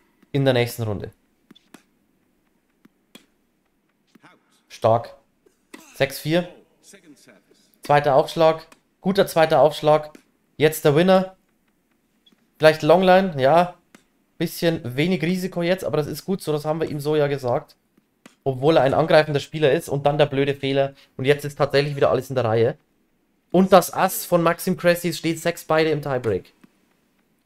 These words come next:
Und noch ein Ass. Oh, das ist bitter. Das ist bitter. Satzball jetzt natürlich für den Gegner.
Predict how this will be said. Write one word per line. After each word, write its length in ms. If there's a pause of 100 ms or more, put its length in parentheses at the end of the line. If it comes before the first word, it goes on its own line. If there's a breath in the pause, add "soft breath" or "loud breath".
Und 80
noch 180
ein 80
Ass. 320
Oh, 160
das 200
ist 120
bitter. 320 (1160)
Das 180
ist 140
bitter. 440 (4000)
Satzball 580
jetzt 240
natürlich 400
für 80
den 140
Gegner. 360